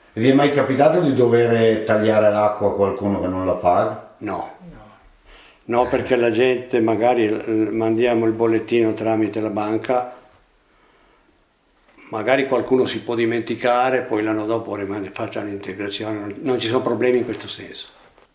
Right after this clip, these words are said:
Speaker 1: E siete contenti della gestione del, dell'acquedotto tenendovelo voi?
Speaker 2: Però almeno beviamo, beve-, sappiamo cosa beviamo.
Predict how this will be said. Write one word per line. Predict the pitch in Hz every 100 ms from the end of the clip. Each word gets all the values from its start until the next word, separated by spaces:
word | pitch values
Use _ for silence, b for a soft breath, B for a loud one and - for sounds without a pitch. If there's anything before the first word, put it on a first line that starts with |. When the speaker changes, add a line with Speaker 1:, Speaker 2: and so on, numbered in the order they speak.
| _ _ _ _ _ _ _ _ _ _ _
Speaker 1:
E | 92
siete | 110 104 -
contenti | 95 - 127 87 85
della | 78 78 76 76 73
gestione | 76 - - 85 82 78
del, | 78 76 73 69 - _
dell'acquedotto | - 85 80 82 82 90 90 85
tenendovelo | 90 90 90 90 90 90
voi? | 87 90 98 95 90 -
Speaker 2:
Però | - 151 139
almeno | 113 127 123
beviamo, | 107 117 120 107 -
beve-, | 107 110 131
sappiamo | - 127 139 123 110
cosa | 113 104
beviamo. | 107 131 98 92 -